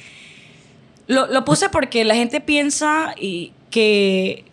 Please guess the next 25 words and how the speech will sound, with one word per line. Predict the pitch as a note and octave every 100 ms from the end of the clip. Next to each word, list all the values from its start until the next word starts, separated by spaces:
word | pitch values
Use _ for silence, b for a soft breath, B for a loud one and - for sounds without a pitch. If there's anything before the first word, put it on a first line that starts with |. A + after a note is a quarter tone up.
| _ _ _ - -
o | A#3
sea, | C4+ -
odian | D4+ F4+
el | D#4+ A3
micromanagement, | G#3 A3 A#3+ B3 B3 G3 F#3+ - F#3+ E3 D#3
pues, | E3+ E3 G#3 G3+
y | G#3+
odian | A3+ C4+ D4+
que | D4
alguien | G3 A#3
le | A3+
diga | F3+ G3
qué | G3
tiene | G#3 A3
que | A3+
hacer. | E3+ G3 D#3+ - - - _ _ - -
Pero | B3 A#3+
cuando | B3+ A#3+ B3
tú | - F4+ D4+ D4 - - _ _ _ _ _ -
estás | A#3 - D4
emprendiendo, | F4+ E4 A3+ A3 A#3+ B3 A#3+ A#3
quieres | B3+ D#4+
hacer | C#4 G#3+ A3+
un |
negocio, | A#3+ G#3 G#3 F#3+ G#3 B3